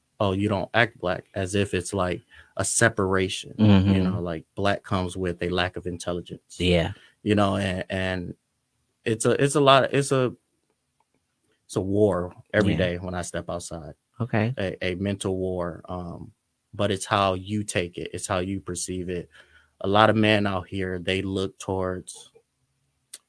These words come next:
Speaker 1: um, other people for validation.
Speaker 2: Yeah.
Speaker 1: You know, other people to confirm that they are man, to confirm that they,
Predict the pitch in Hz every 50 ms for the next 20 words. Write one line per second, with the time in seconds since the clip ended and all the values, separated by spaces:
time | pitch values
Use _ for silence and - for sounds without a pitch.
0 | - 104 98 92 95 - - - - 107 104 - _ _ _ _ _ _ - -
1 | 110 110 101 98 - - - 110 104 - 92 87 87 - 98 92 92 92 92 87
2 | 92 87 85 92 87 87 - - - - - - - - - - - 80 80 92
3 | - _ _ _ - 92 87 87 90 92 90 95 95 95 85 - 107 90 92 90
4 | - 95 90 - 90 87 - - 95 95 95 92 92 87 87 87 - - 90 87
5 | 87 - 90 92 92 90 87 90 92 87 85 85 85 90 82 - - 87 - 110
6 | - - - 95 92 90 90 90 85 80 - 90 87 90 87 87